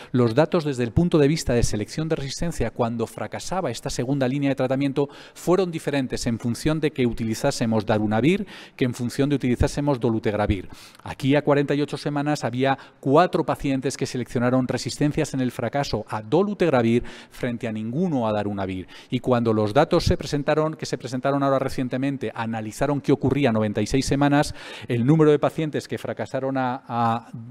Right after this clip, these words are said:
eh, dolutegravir aumentaron a nueve. Con lo cual, es lo mismo rescatar o hacer una segunda línea con dolutegravir que con darunavir, ritonavir,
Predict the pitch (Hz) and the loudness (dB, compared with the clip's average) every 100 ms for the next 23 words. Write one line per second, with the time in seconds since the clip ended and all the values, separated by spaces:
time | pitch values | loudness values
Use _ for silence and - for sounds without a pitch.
0 | 127 151 117 117 113 110 127 123 123 117 | -10 -2 0 0 0 4 4 6 2 2
1 | 117 139 143 - - - 127 123 120 113 | 2 0 -4 -18 -18 -4 -4 -2 -4 -2
2 | 131 143 113 107 104 92 90 - - - | -2 0 -2 0 -2 -4 -8 -14 -16 -4
3 | 151 156 202 208 - 202 - 196 175 165 | -2 2 2 2 -2 -2 0 0 0 0
4 | 220 - 180 170 156 - 135 165 160 156 | -2 -2 -2 -2 -4 -4 -4 0 0 -2
5 | - - _ - 127 123 117 143 147 139 | -8 -20 _ -10 -4 -2 -2 -2 -2 -2
6 | 135 143 151 131 156 151 131 127 127 127 | -2 -2 0 0 -2 -2 -2 -2 -2 -2
7 | 127 123 127 120 123 117 120 147 143 143 | -4 -4 -4 -2 -2 -2 0 0 0 -2
8 | 131 127 127 127 127 113 120 120 120 120 | 0 0 0 -2 -8 -6 -2 -2 -2 -2
9 | 143 135 135 131 127 147 160 | -2 -2 -4 -4 -2 -2 -4